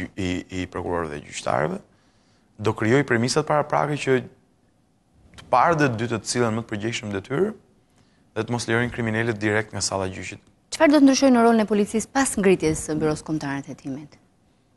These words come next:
Speaker 1: Kjo mbetet për të parë se si do detajohet në ligj Byroja Kombëtare e Hetimit.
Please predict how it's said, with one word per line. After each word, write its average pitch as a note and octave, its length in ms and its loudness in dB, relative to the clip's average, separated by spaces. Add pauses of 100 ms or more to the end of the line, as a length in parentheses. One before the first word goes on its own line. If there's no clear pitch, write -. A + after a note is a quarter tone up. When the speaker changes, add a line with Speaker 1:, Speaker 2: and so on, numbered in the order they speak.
(480)
Speaker 1:
Kjo D#3 140 4
mbetet F3+ 400 8
për D#3 100 2
të C#3 80 2
parë D#3 320 2
se D3 80 0
si D3 380 2
do A#2 180 2 (1600)
detajohet A#2+ 640 4
në G#2+ 140 -4
ligj A2+ 340 -2
Byroja G2+ 400 2
Kombëtare F#2 320 -4
e F2 60 -4
Hetimit. - 400 -18